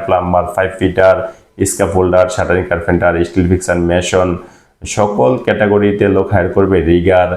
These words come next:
এবং সকল ক্যাটাগরিগুলা সার্জেন এবং ফোরম্যান হায়ার করবে। আপনারা চাইলে এলসেট কোম্পানিতে যেতে পারেন। একুশ তারিখে ইন্টারভিউ অনুষ্ঠিত হবে, একুশ বাইশ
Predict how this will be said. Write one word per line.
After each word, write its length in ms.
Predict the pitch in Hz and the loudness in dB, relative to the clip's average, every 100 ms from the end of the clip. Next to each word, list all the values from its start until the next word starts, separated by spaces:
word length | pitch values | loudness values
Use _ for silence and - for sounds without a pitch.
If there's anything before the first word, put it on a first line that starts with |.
| - - | -6 -4
এবং 180 | 87 101 | -2 -2
সকল 320 | 101 95 110 | -2 -2 -2
ক্যাটাগরিগুলা 640 | 110 104 107 107 104 107 110 | -2 -2 0 0 0 0 0
সার্জেন 500 | - 90 87 101 101 | 0 -2 0 0 0
এবং 220 | 92 98 98 | 0 -2 -4
ফোরম্যান 260 | 90 90 85 | -2 0 0
হায়ার 160 | 78 | -2
করবে। 300 | 80 78 71 | -2 -2 -2
আপনারা 400 | 67 - - 85 | -4 -4 -2 -2
চাইলে 300 | - 90 98 107 - - _ - | 0 0 0 -2 -6 -18 _ -4
এলসেট 300 | 90 - 107 | -2 -2 -4
কোম্পানিতে 380 | 101 101 101 101 | -2 0 0 0
যেতে 240 | 98 101 - | 0 0 0
পারেন। 300 | 110 107 117 - | 0 0 -2 -2
একুশ 280 | - - 117 - | -2 -2 -4 -2
তারিখে 280 | 101 101 | -2 0
ইন্টারভিউ 320 | 101 101 98 101 | -2 0 0 0
অনুষ্ঠিত 320 | 101 - 104 | 0 0 0
হবে, 160 | 104 101 | 0 0
একুশ 200 | 95 95 | 0 0
বাইশ 220 | 92 95 | 0 0